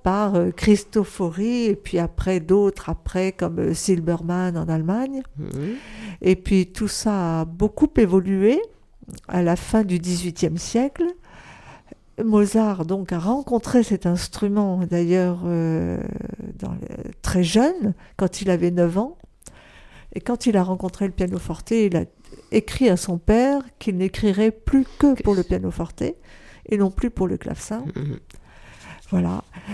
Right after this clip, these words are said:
Speaker 1: Donc, je reviens sur mon instrument,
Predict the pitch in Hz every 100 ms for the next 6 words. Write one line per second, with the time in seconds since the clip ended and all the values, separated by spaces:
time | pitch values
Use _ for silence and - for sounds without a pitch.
0 | 175 185 240 226 220 185 220 214 214 220
1 | 214 - 202 185 185 - - 196 180 208
2 | 262